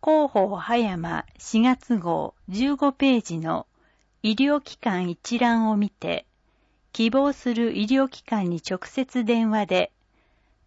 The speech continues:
町の検診、検診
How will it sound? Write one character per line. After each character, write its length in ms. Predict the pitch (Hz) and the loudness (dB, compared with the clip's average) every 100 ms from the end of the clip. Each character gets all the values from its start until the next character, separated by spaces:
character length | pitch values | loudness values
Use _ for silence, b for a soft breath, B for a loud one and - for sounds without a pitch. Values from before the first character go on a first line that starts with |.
| _ | _
町 380 | 190 202 - 262 | -4 -4 2 4
の 180 | 247 240 | 4 2
検 300 | - 240 240 | 0 0 0
診、 500 | - - 208 190 - _ _ - | -4 -4 -4 -4 -8 _ _ -4
検 260 | 226 240 | 2 2
診 440 | - - 220 208 | 0 -2 0 0